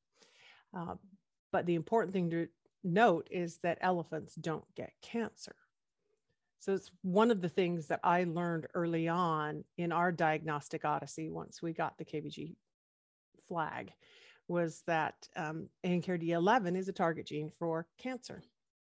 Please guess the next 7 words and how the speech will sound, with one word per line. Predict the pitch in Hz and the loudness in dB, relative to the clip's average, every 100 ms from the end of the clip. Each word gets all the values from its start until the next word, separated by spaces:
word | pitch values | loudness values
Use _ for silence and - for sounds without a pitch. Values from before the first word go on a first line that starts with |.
| - | -4
therapies. | 160 156 233 180 - - - - - _ _ _ _ _ 196 - | -2 0 -2 -2 -6 -14 -18 -20 -20 _ _ _ _ _ -20 0
So | 233 208 185 - _ _ _ - - | 4 4 4 -2 _ _ _ -20 -10
recently, | 185 185 233 269 - 262 208 - 151 139 143 180 _ _ _ _ _ _ _ | -4 4 6 4 2 -4 -4 -4 -4 -4 -8 -12 _ _ _ _ _ _ _
there | 190 190 190 | -2 2 4
have | 180 190 185 180 156 - | 2 2 2 2 -2 0
been, | 180 170 165 165 - | 2 2 0 -4 -6
uh, | 175 165 160 | -8 -6 -8